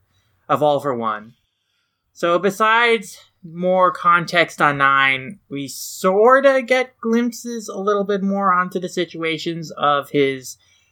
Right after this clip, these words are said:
subordinates. I mean, we pretty much knew Chimera's deal from the movie, but I guess Slice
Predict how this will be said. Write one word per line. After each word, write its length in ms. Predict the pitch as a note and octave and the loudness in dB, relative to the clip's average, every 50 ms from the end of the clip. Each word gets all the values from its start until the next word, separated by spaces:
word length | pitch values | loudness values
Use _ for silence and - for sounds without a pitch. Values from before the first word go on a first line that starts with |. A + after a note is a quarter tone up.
| _ _ _ _ _ _ _ _ _ _ _ _ _ _ _ | _ _ _ _ _ _ _ _ _ _ _ _ _ _ _
subordinates. 1300 | - - - C3+ A2+ C3+ D#3+ E3+ F3+ F#3 F#3 F#3 F3+ F#3 F3+ F3+ F3+ - - - - - - - _ _ _ _ _ - | -6 -2 -2 0 0 2 4 4 4 4 4 2 2 2 2 0 -2 -6 -10 -12 -12 -12 -14 -18 _ _ _ _ _ -2
I 80 | D3+ D3+ | -2 -2
mean, 160 | D#3 D#3 E3 | 0 0 -2
we 100 | E3+ E3 | -4 -4
pretty 260 | D#3+ - A3+ G#3 G3+ | 0 2 2 2 4
much 300 | F#3+ F3 E3 D3 - D3+ | 2 2 0 0 0 -2
knew 300 | C#3+ C#3+ D3 D3+ D3+ C#3+ D3 | -4 -2 0 0 0 0 0
Chimera's 440 | D3 C#3+ C3 B2+ B2+ B2+ B2 A#2 - | -2 -2 -2 -2 -4 -4 -6 -6 -6
deal 320 | B2+ B2+ B2 A#2+ A#2+ A#2+ | -4 -2 0 0 0 -2
from 360 | - - C#3 B2 A#2 A#2+ A#2 | -2 0 0 0 0 0 -2
the 240 | A2 A#2+ A#2 A2 A2 | -2 0 0 0 0
movie, 600 | A2+ A2+ A2+ A2+ A#2 G#2+ A#2 A#2 A2+ A2+ G#2+ - | 0 -2 -2 -2 -4 -4 -4 -6 -6 -6 -6 -4
but 280 | - A#2 A2+ A2+ G#2+ A2 | -2 -2 -2 -2 -2 -4
I 80 | B2 B2+ | -6 -2
guess 280 | C3+ D3+ D3+ D3+ - | 0 0 -2 -2 -6
Slice 720 | - - C#3 C3 C3+ C#3+ D3+ D3 - - - - - - | -14 -10 -4 -2 -2 0 -2 -4 -8 -14 -20 -20 -20 -20